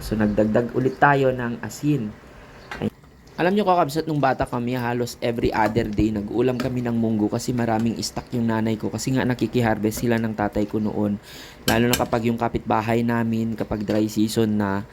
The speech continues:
or tapos na yung anihan ng palay, ang tinatanim niya is munggo. So, kapag pagdating po ng May or June, ay harvest time po ng ating munggo. So,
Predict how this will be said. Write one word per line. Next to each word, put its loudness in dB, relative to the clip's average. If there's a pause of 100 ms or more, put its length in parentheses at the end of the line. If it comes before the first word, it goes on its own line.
(340)
or 2 (240)
tapos -4
na 0
yung 0
anihan 0
ng 0
palay, 2
ang -2
tinatanim -2
niya -4
is -4
munggo. 0
So, -6
kapag -2 (400)
pagdating 2
po 0
ng 2
May 2
or 2
June, 0
ay 0 (920)
harvest 2
time 2
po 0
ng -4
ating -4
munggo. 2
So, -2